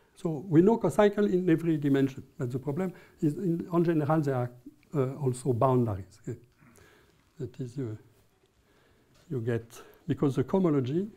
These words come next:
I forget to say, X ten is equal to this kernel divided by the image of the same operator, but coming from C. Uh,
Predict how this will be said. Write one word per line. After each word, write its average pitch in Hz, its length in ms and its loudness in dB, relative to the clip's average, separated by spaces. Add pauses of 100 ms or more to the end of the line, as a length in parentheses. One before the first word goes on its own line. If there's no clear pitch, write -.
I 107 80 -4
forget 127 400 -4
to - 80 -20
say, 170 200 -6 (1040)
X - 180 -6
ten 185 380 2 (260)
is 127 140 -4
equal 147 280 0
to 131 220 -4
this 110 200 -6
kernel 147 420 2 (420)
divided 147 560 4 (1400)
by 131 180 -2
the 131 260 -4
image 117 380 -4 (1300)
of 120 120 2
the 113 80 -4
same 131 240 -2
operator, 123 480 -4
but 123 240 -6
coming 120 340 -2
from 107 300 -10 (220)
C. 123 420 -12
Uh, 104 60 -12